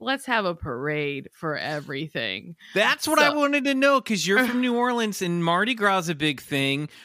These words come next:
Speaker 2: but because Saint Patty's Day falls, uh, during Lent, do you,
Speaker 1: Well
Speaker 2: does, does, does New Orleans get into Saint Patrick's Day?
Speaker 1: It, 'cause sometimes Mardi Gras could happen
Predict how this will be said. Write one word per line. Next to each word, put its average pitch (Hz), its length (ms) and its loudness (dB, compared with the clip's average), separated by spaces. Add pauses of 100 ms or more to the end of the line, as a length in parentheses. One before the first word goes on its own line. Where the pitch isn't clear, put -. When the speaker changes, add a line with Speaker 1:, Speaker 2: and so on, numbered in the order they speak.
(100)
Speaker 2:
but 180 180 4
because 226 460 0
Saint 233 300 0
Patty's 233 500 -2
Day 180 200 2
falls, 175 500 0 (100)
uh, 151 200 0 (140)
during 156 460 -2
Lent, 143 720 -2 (340)
do 220 60 -8
you, 220 40 2
Speaker 1:
Well 254 600 2
Speaker 2:
does, 175 320 0
does, 160 320 -2
does 160 280 -2
New 180 160 2
Orleans 220 460 0
get 202 220 2
into 226 240 0
Saint 208 280 -2
Patrick's 202 540 -4
Day? 381 240 -2
Speaker 1:
It, - 380 -2
'cause 302 200 -2
sometimes 427 520 -4
Mardi 262 260 0
Gras 247 240 0
could 233 320 -4
happen 214 520 -2